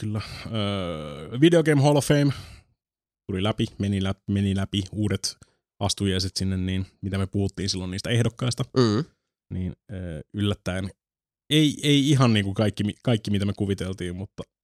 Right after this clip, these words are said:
Speaker 1: tämän vu-, tänä vuonna sinne tota Strongs Video Game Hall of Fameen on menossa sitten Final Fantasy seiskä,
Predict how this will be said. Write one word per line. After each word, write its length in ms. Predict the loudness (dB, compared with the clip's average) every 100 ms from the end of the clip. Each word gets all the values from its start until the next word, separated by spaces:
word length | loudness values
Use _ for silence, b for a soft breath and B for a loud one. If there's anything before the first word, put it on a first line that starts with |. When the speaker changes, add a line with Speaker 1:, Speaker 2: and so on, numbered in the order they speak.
| _ -4
Speaker 1:
tämän 300 | -2 -2 -4
vu-, 120 | -2
tänä 300 | 2 2 2
vuonna 420 | 4 4 2 0 -4 _ _ _ _ -6
sinne 200 | -4 -4
tota 240 | -8 -8 -8 -4
Strongs 640 | -6 -2 -2 -2 -2 -4 -4 -6
Video 260 | -2 0 -2
Game 340 | -2 -4 -6 -10 -6
Hall 120 | -4
of 100 | -4
Fameen 440 | -2 -2 -2 -4
on 100 | -6
menossa 380 | -8 -8 -6 -4 -4
sitten 400 | -6 -6 -6 -6
Final 200 | -6 -6
Fantasy 240 | -6 -6 -4
seiskä, 340 | -2 -2 -2